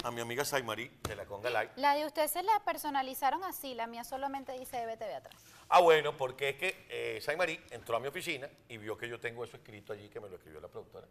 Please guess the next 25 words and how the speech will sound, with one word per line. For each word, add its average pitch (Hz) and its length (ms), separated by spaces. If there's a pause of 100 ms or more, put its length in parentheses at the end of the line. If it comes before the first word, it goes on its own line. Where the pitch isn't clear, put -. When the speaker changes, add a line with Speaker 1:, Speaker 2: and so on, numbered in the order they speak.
Speaker 1:
Yandy 87 240
me 95 60
lo - 60
Speaker 2:
Claro. 123 320
Speaker 1:
escribió 110 120
ahí, - 100 (560)
porque 101 240
sabe 104 220
que 127 80
me 131 80
gusta, 117 300 (880)
y 151 160
entonces 131 560
lo 131 100
puso 90 240
en 104 40
la 98 80
chaqueta. 87 340
Así 104 160
que 127 100
hoy 127 140
quise 143 440
Speaker 2:
Bonito 214 360
detalle. 208 340
Speaker 1:
mostrarles 113 760